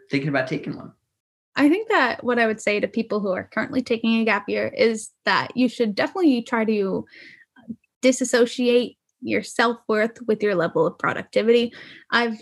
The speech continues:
Speaker 2: definitely struggled with this. Like, there was a period of time where I wasn't working and my sleep schedule got really off. So I was waking up at, like, one o'clock in the afternoon every day. And I felt, like, so bad about myself. I'm like, "Wow, I'm wasting my year because I'm not making money.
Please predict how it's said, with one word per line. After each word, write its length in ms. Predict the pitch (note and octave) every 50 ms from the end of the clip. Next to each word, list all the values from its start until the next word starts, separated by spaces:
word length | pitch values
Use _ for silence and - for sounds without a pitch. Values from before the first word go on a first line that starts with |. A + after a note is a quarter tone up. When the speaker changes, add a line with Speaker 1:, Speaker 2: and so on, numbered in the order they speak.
| - -
Speaker 2:
definitely 280 | C#4+ D4+ D4+ E4 D#4 C#4+
struggled 300 | C#4+ C4 A#3+ A#3+ B3+ A#3
with 140 | A#3 A3+
this. 340 | A#3+ A#3 A#3+ A#3 - - - -
Like, 200 | C4 A3 A3 A3
there 120 | - A#3 A#3
was 100 | A#3 A3+
a 40 | A3+
period 260 | - C4 A3 A3 G#3
of 80 | G3+
time 280 | - - G#3+ G#3 G3+ G3+
where 120 | F#3+ F#3
I 80 | E3+ D#3+
wasn't 320 | E3 G3+ C#4+ C#4+ D#4+ C4+
working 520 | C#4 D4+ D4+ D#4 - D4+ D4 C#4+ D4 C#4+ - - - - - C4
and 400 | A#3 A3+ A3 G#3+ G#3+ A3 G#3 - - -
my 160 | G#3+ G3+ F#3+
sleep 240 | - - E4+ D#4+ -
schedule 400 | - - C#4+ C4+ A#3 C4 B3 B3
got 160 | A#3+ F#3+ G#3
really 200 | G#3+ G#3 G3+ G3
off. 180 | F#3 F3 - -
So 100 | - -
I 20 |
was 120 | - F#3+ G#3
waking 240 | G#3 G#3+ - G#3
up 100 | G3 G3
at, 80 | - -
like, 160 | - - -
one 100 | - F#3
o'clock 300 | F3+ - - F3 - -
in 80 | G3+ F#3
the 80 | F#3+
afternoon 360 | G3+ G3+ - - C4 D#4 D#4+ D#4
every 220 | D4+ C4+ D4 C#4
day. 200 | C#4 C4+ C4+ C4+ - - - - - - - -
And 80 | B3 C4+
I 60 | C4+
felt, 280 | C4 - C#4 C#4+ - -
like, 160 | B3 A3 -
so 220 | - - D#4 D#4+
bad 320 | A3+ F#3+ G3 F#3+ B3 F#4 F#4
about 160 | - D3+ D3+
myself. 300 | D#3+ - - - - - -
I'm 60 | A#3+
like, 160 | A#3 A3+ -
"Wow, 180 | A3 G3 - - -
I'm 220 | A3+ A#3 A#3 A3+
wasting 760 | G#3 A3 A#3 A#3+ A#3 - - - C#4 C4+ C4 C4 B3+ A#3 -
my 160 | A3 G3+ G3+
year 420 | G#3 G#3+ G#3+ D4+ F4+ F4+ C4+ A#3+ A#3+
because 400 | A3+ B3 A#3 B3 A#3+ B3+ B3 A#3
I'm 160 | A3 A3 A3
not 300 | G#3 G3+ F#3+ F3+ - -
making 280 | F#3 F3 - - F3+ F#3+
money. 380 | A3 B3+ C4 C4 B3+ C4 C4